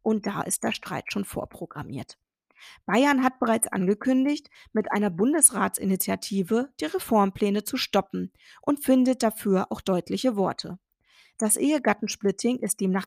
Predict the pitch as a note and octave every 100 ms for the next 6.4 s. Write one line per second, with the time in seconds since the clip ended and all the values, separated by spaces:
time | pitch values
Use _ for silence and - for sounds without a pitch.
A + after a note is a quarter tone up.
0 | - A3 A3+ B3+ C4 C4 A3+ A#3 C4 -
1 | A3 A3+ A#3 A3 A3 - A#3+ G#3 - F#3+
2 | F#3+ F#3 - G3 G#3 A#3+ - _ _ -
3 | - D#4+ E4+ - C4 - C4 - G3 F#3+
4 | G#3 - F#3+ - - E3 F3+ E3+ A3+ -
5 | - _ - D#4+ - G#3 F3 - - C3
6 | - - E3+